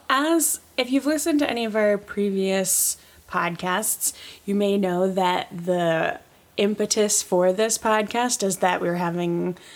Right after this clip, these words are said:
some struggles with the world, coming together with our libidos,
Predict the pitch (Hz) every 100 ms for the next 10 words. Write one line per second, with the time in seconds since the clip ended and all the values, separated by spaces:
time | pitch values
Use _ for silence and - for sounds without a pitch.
0 | - - - 175 165 175 - 247 226 233
1 | 226 226 226 226 180 165 165 208 208 208
2 | 202 202 196 - - - - 190 175 175
3 | 175 165 170 175 165 156 156 156 156 202
4 | 214 202 196 196 196 185